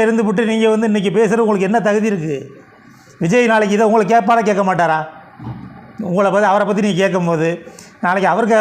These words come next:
பு-, பிடிச்ச தெரிஞ்ச தெரியாம அரசியலுக்கு வந்துட்டார்ல. விஜய் பேசலாம், விஜய் கூட இருக்க ஆள் பேசுவா இல்ல. நீங்க மாத்திரம் பேசின மத்தால வாயில பொத்திட்டு போயிடுவாங்களா? ஏன்னா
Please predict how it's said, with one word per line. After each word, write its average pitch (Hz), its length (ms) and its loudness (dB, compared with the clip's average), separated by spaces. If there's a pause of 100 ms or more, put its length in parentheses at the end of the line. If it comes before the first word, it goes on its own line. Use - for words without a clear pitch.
பு-, 165 240 0
பிடிச்ச 175 280 -2
தெரிஞ்ச 208 300 0
தெரியாம 220 320 2
அரசியலுக்கு 208 500 0
வந்துட்டார்ல. 175 420 0 (580)
விஜய் 202 260 0
பேசலாம், 220 300 2
விஜய் 214 180 0
கூட 214 160 2
இருக்க 208 160 0
ஆள் 196 140 0
பேசுவா 196 300 2
இல்ல. 175 200 0 (540)
நீங்க 214 220 0
மாத்திரம் 226 300 0
பேசின 220 260 0
மத்தால 214 300 2
வாயில 208 320 2
பொத்திட்டு 196 300 0
போயிடுவாங்களா? 170 460 2 (920)
ஏன்னா 220 360 2